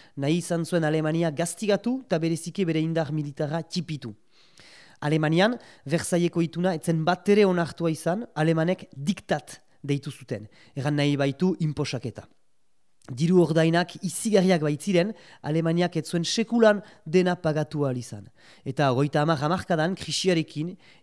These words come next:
egoera horrek handiarazi zuen herra Frantziaren kontra. Ta Hitler bezalako batek baliatu zuen diktat delakoaren oroitzapen kahatsa jendearen mobilizatzeko bere inguruan. Gero, mila behatziehun eta hemetziko buruilean,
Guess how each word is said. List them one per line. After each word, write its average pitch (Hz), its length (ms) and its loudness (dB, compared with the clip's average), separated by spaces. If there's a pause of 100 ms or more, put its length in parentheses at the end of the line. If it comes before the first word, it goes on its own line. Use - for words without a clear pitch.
(120)
egoera 160 400 2
horrek 180 320 0 (160)
handiarazi 170 640 0
zuen 175 320 0
herra 147 400 2
Frantziaren 135 560 -6
kontra. 117 320 -10 (400)
Ta 95 160 -10
Hitler 127 580 -2
bezalako 131 460 -4
batek 151 400 -2
baliatu 151 380 -2
zuen 160 400 0
diktat 170 480 -2
delakoaren 139 880 -2 (360)
oroitzapen 151 520 -2
kahatsa 160 480 0 (420)
jendearen 160 500 2
mobilizatzeko 160 840 -2
bere 127 160 -2
inguruan. 113 480 -6 (400)
Gero, 196 340 6
mila 175 220 4
behatziehun 170 400 0
eta 175 80 0
hemetziko 165 400 -2
buruilean, 190 680 4